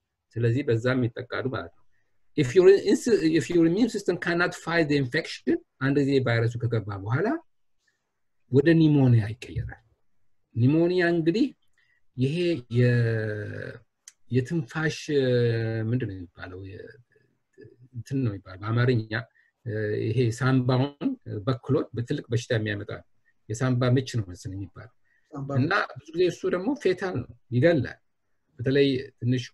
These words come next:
Speaker 1: ኢሚዩን ሲስተማቸው ኮምፕሮማይዝ የሆኑ ሰዎች መታገል አይችሉም፣ በዛው ሊሰናበቱ ይችላሉ። አሁን ደግሞ በጣም የሚያሳዝነው ነገር ምንድን ነው? ሰው ሲሞት እኮ አሁን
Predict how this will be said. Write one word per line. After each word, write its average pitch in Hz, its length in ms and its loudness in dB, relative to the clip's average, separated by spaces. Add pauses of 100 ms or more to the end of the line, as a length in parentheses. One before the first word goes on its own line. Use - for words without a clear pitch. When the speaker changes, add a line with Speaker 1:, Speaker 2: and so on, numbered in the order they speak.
(200)
Speaker 1:
ኢሚዩን 135 340 2
ሲስተማቸው 123 500 -2
ኮምፕሮማይዝ 120 480 0
የሆኑ 123 200 2
ሰዎች 214 280 -2 (380)
መታገል 135 520 -2
አይችሉም፣ 156 420 -4 (460)
በዛው 139 360 2
ሊሰናበቱ 123 600 0
ይችላሉ። 110 360 -6
አሁን 180 180 -4
ደግሞ 214 220 -2
በጣም 202 200 -2
የሚያሳዝነው 175 840 -4
ነገር 151 220 2
ምንድን 147 220 -4
ነው? - 120 -20 (520)
ሰው 202 140 4
ሲሞት 392 260 0
እኮ - 160 -6
አሁን 226 180 0